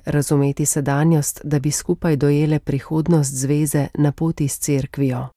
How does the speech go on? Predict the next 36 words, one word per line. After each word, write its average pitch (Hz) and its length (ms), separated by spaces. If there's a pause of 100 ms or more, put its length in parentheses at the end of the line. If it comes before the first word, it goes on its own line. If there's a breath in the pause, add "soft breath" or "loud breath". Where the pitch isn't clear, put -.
(460)
Ta 135 140
tema 156 340
je 143 120
po 143 140
besedah 143 500
svetega 147 480
očeta 156 540
v 147 100
skladu 147 500
z 135 60
dediščino 156 600
častitljive 160 680
božje 139 360
služabnice 143 840
Luige 151 380
Tincani, 147 600
ki - 160
je 147 100
želela, 147 420
da 147 120
bi 139 140
sestre 143 540
s - 80
spodbujanjem 151 760
krščanskega 139 800
humanizma 151 720
dajale 139 440
ustvarjalne 147 800
odgovore 143 600
na 143 100
vprašanja 147 600
moških 139 520
in 151 120
žensk 156 440
našega 135 500
časa, 135 560